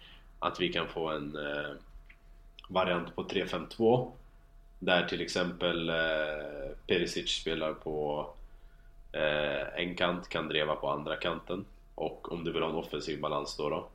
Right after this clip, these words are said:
och att du har tre mittfältare i, eh, säg då Brozovic och, eh, Gagliardini och Nainggolan. Eh, det är ett alternativ. Sen så tror jag att du har ett alternativ där du kör tre fyra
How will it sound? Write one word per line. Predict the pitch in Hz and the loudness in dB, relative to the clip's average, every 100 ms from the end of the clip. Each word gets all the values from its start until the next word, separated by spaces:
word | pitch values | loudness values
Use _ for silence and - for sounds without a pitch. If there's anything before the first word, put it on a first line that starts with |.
| - | -10
och | - 78 - 78 | -4 -2 0 -2
att | - | 0
du | 82 | 0
har | 80 | 0
tre | - 90 78 | 0 0 0
mittfältare | 80 - 82 73 73 76 71 | -2 -2 -2 -2 -2 0 2
i, | 76 78 73 73 71 - - - - - - | 2 0 -2 -2 -4 -8 -20 -20 -20 -20 -12
eh, | 65 73 73 | -6 -4 -2
säg | - 85 76 | 0 0 0
då | 76 73 71 71 | 0 0 -2 -2
Brozovic | 76 71 76 73 71 - | -4 -2 -2 -4 -4 -4
och, | 65 - - | -4 -6 -6
eh, | 71 73 | -4 -2
Gagliardini | 71 69 69 71 71 69 69 - | -2 0 0 -2 -2 -2 -4 -4
och | - - - 73 | -6 -6 -8 -2
Nainggolan. | 71 71 71 73 95 - - - - - - - - - | -2 0 0 0 0 -8 -20 -20 -20 -20 -20 -20 -12 0
Eh, | 78 76 76 | 4 4 4
det | 87 | 4
är | 80 | 4
ett | 78 - | 2 0
alternativ. | 78 80 78 - 95 - | 0 0 -2 0 -2 0
Sen | - 87 | -2 0
så | 85 | 0
tror | - 92 | 0 2
jag | 82 | 2
att | |
du | 85 | 2
har | 85 82 | 2 2
ett | 82 | 2
alternativ | 78 78 82 - 87 87 | 0 0 -4 0 2 2
där | 85 78 | 0 -2
du | 80 | -2
kör | - 73 73 - | 0 0 0 -2
tre | - 80 | 0 2
fyra | 76 - 78 76 73 | 0 0 2 2 0